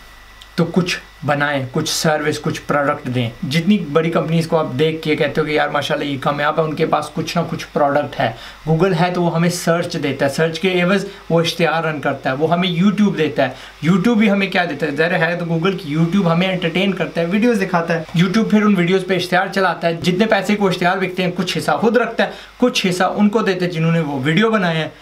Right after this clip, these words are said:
वगैरह वगैरह। Facebook को देख लें, Same चीज़ ads पे चलती है। अगर आप Amazon को देख लें तो वो physically एक चीज़, एक बंदे के हाथ से बिकवाते हैं, उसमें से हल्की फुल्की commission लेते हैं।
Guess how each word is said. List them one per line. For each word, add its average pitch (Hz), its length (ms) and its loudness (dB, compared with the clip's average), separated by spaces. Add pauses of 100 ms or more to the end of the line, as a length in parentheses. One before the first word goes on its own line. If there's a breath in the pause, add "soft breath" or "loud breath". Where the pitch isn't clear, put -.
(300 loud breath)
वगैरह 214 320 2
वगैरह। 151 340 0 (340)
Facebook 220 300 2
को 185 120 0
देख 151 240 0
लें, 135 120 -4
Same 214 240 2
चीज़ 139 380 -2
ads 180 280 0
पे 170 120 0
चलती 139 400 0
है। 139 60 2
अगर 170 180 2
आप 196 140 2
Amazon 185 380 0
को 196 80 0
देख 160 200 -2
लें 202 120 0
तो 208 60 4
वो 202 80 2
physically 190 440 2
एक 180 200 0
चीज़, 190 220 0 (480 loud breath)
एक 175 260 4
बंदे 170 260 2
के 185 80 -2
हाथ 160 200 2
से 185 140 -4
बिकवाते 165 480 0
हैं, 196 80 2
उसमें 170 200 0
से 175 120 -2
हल्की 160 280 -2
फुल्की 165 240 -4
commission 196 340 2
लेते 196 240 -2
हैं। 147 120 -6